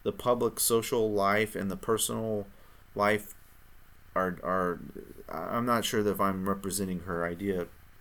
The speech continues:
completely right, but that's kind of what was going on there. She's showing that those two things can't really overlap,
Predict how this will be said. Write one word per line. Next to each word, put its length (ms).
completely 600
right, 320
but 160
that's 520
kind 160
of 80
what 80
was 140
going 260
on 200
there. 180
She's 320
showing 460
that 180
those 240
two 180
things 360
can't 280
really 280
overlap, 640